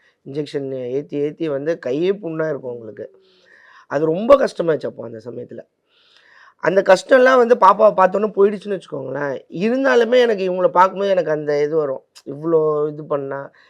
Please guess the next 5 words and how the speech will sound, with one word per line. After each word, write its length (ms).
கஷ்டப்பட்டு 800
குழந்தை 300
பெற்றிருக்க" 520
அப்படின்னு 240
சொல்லிட்டு. 420